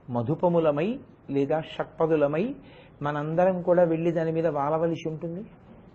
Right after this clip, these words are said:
అందులో ఉన్నటువంటి మకరందం ఏది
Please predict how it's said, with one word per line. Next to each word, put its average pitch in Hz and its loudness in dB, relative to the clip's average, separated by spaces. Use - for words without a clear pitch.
అందులో 185 2
ఉన్నటువంటి 190 -2
మకరందం 175 -2
ఏది 170 -4